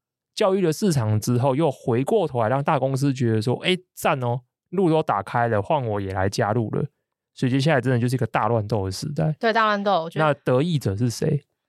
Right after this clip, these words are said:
Speaker 1: 就是我们啊。
Speaker 2: 理论上会是用户，我觉得
Speaker 1: 就是我们啊。
Speaker 2: 对，理论上我觉得用户终究还是会受益的，只是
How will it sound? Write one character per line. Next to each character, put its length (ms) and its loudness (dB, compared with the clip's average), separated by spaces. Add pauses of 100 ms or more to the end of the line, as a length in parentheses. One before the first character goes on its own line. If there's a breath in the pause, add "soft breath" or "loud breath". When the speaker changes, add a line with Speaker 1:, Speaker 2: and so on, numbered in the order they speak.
(220)
Speaker 1:
就 120 -2
是 80 2
我 60 2
们 40 2
啊。 40 2
Speaker 2:
理 80 2
论 180 0
上 0 -
会 180 0
是 120 -6
用 220 0
户， 300 0
我 100 2
觉 120 -2
得 80 4
Speaker 1:
就 0 -
是 60 4
我 140 4
们 220 -8
啊。 100 -6
Speaker 2:
对， 180 0
理 120 2
论 180 2
上 160 2
我 80 2
觉 120 0
得 80 2
用 180 0
户 160 0
终 260 -2
究 140 2
还 140 -2
是 80 -2
会 100 2
受 240 0
益 100 -4
的， 220 -6 (300 soft breath)
只 100 -6
是 180 2